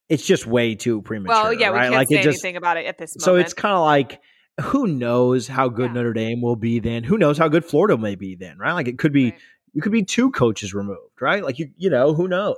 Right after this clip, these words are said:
Speaker 1: So you could, I don't know, but, like, it's a good recruiting thing to say that you're going to Notre Dame or that Notre Dame's coming to Florida. Um, you know, just like, you know, you guys play U S F, what,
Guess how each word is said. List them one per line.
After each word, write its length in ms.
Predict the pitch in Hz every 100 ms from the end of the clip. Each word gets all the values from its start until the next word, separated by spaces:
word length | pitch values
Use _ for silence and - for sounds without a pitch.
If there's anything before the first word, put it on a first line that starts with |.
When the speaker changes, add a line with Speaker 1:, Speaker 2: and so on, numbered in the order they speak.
| -
Speaker 1:
So 160 | - 170
you 160 | 165
could, 340 | - 233 196 147 _ _ _ _ _ -
I 180 | 175 127
don't 240 | 104 104
know, 240 | 107 117
but, 160 | 123 180
like, 180 | 180 226
it's 160 | 208 214
a 60 |
good 200 | 160 277
recruiting 640 | 170 135 - 135 135 131 123
thing 500 | 135 127 127 127 127
to 100 | 131
say 220 | - 131
that 80 | 123
you're 120 | 127 110
going 320 | 117 123 127
to 40 |
Notre 240 | 123 123 117
Dame 580 | 117 117 113 117 113 117 -
or 340 | 107 107 107
that 140 | 107 120
Notre 160 | 143
Dame's 260 | 143 131 -
coming 280 | - 123 123
to 80 |
Florida. 580 | - - 117 120 120 117 - - - _
Um, 460 | 120 113 104 101 92 98 _ _ _ _ _ _ _ _ _ -
you 100 | 190
know, 240 | 131 139
just 180 | 156 208
like, 160 | 190 - _
you 140 | 190 170
know, 40 |
you 120 | 151
guys 160 | 185 165
play 100 | 165
U 140 | 151
S 160 | 135 -
F, 180 | 160 - - _
what, 180 | 120